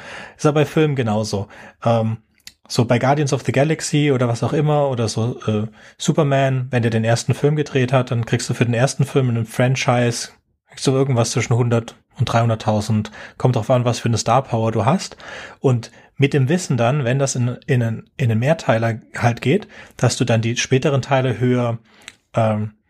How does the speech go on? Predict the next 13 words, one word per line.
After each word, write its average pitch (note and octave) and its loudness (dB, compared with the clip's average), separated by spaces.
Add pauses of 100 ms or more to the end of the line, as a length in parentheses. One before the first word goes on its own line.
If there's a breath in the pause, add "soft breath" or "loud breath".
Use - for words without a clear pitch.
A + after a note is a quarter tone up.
(1300 soft breath)
höher C#3 0
verhandeln B2+ 0
kannst. - -10 (280)
Deswegen A#2+ 2
wird A#2 0
deine A#2 0
Gage A#2 0
nur A#2+ 2
für - 0
einen A#2 0
Film B2+ 0
immer G#2+ 0
festgelegt. - -6